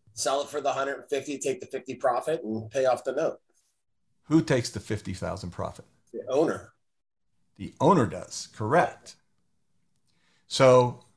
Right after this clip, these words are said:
Speaker 2: what happens, and this is where people, people think that the bank want your house. Banks do not want your house, ever. Ever. They go, "Well, they just want all my equity." No, they don't.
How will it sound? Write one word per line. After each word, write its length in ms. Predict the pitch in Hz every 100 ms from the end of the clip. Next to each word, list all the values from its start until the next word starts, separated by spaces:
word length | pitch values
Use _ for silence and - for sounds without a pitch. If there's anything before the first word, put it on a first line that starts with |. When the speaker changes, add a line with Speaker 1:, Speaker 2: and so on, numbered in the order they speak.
| _ _ _ _ - - - 110
Speaker 2:
what 160 | 120 123
happens, 600 | 135 185 - 107 104 104
and 80 | 113
this 180 | 120
is 100 | 131
where 240 | 123 127 117
people, 300 | 143 120 117
people 380 | 110 - 170 139
think 260 | 147 135
that 140 | 127 113
the 80 |
bank 340 | 110 123 147 -
want 360 | 101 123 127 123
your 100 | 110
house. 460 | 127 101 - - -
Banks 380 | 151 143 185 -
do 400 | - 104 110 165
not 300 | 170 151 135
want 320 | 135 135 123
your 140 | 123 113
house, 320 | 110 101 - -
ever. 360 | 131 127 98 - _ _ _ _ _ _ _ -
Ever. 320 | 160 135 107
They 140 | 123
go, 140 | 120 120
"Well, 160 | 139
they 100 | 175
just 200 | 180 165
want 140 | 165 151
all 120 | 143
my 160 | 123
equity." 320 | 123 139 87 95
No, 320 | 147 185 107
they 120 | 123
don't. 280 | 151 147